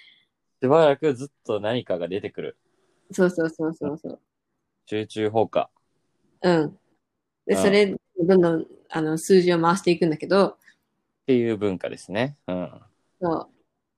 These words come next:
Speaker 2: なんですけど、まあ、なんかその、じゃあカムバじゃない時期って、すごいなんか、お-、穏や-、穏やかってか、あの、波がないのね。
Speaker 1: うん。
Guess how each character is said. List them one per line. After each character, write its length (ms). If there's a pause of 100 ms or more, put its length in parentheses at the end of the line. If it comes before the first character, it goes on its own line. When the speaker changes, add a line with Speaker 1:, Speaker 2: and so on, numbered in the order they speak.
(720)
Speaker 2:
な 140
ん 60
で 80
す 120
け 140
ど、 400 (2000)
ま 80
あ、 20
な 120
ん 40
か 120
そ 120
の、 160 (760)
じ 100
ゃ 60
あ 60
カ 120
ム 160
バ 140
じ 80
ゃ 20
な 160
い 140
時 100
期 100
っ 80
て、 480
す 240
ご 140
い 80
な 140
ん 80
か、 300 (1900)
お-、 180 (160)
穏 80
や-、 240
穏 180
や 80
か 80
っ 40
て 100
か、 160 (540)
あ 100
の、 100
波 300
が 80
な 160
い 60
の 80
ね。 280 (840)
Speaker 1:
う 100
ん。 640